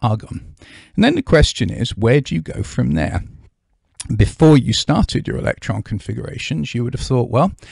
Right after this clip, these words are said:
after argon, we'll continue in the third shell into the three D."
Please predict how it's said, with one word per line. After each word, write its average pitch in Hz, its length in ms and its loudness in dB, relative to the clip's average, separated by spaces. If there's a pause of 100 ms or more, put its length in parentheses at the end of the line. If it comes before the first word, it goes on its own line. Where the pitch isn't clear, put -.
(360)
after - 440 2
argon, 151 680 0
we'll 120 240 -2
continue 127 720 -2
in 127 260 0
the 117 260 0 (100)
third 139 520 2
shell 110 380 0 (880)
into - 260 -2
the 135 100 -4
three 143 240 -4
D." 208 300 -6